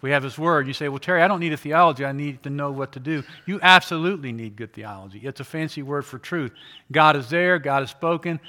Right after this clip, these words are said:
What he has said, we want to understand. Theology is a truth of God applied to our lives. Who doesn't need that?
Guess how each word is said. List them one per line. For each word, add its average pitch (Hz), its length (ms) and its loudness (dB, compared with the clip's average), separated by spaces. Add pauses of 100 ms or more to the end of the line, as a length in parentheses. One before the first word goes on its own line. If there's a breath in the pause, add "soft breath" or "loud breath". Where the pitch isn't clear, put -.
(120)
What 147 180 -4
he 143 120 -4
has 135 120 -4
said, 175 340 0
we 147 120 -6
want 143 240 -4
to 127 40 -6
understand. 143 580 -6 (200 loud breath)
Theology 170 580 4
is 143 140 -2
a 147 60 -4
truth 208 360 -4
of 185 120 -6
God 151 260 2
applied 147 440 0
to 143 160 -10
our 135 120 -4
lives. 123 400 -4
Who 170 160 -12
doesn't 151 320 -6
need 123 200 -12
that? 107 280 -16